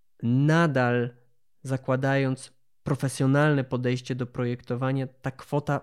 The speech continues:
wejścia jest stosunkowo wysoka. Natomiast założenie aplikacji chmurowych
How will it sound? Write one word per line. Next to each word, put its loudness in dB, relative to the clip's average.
wejścia 0
jest 2
stosunkowo -2
wysoka. -2
Natomiast -2
założenie 4
aplikacji -6
chmurowych -4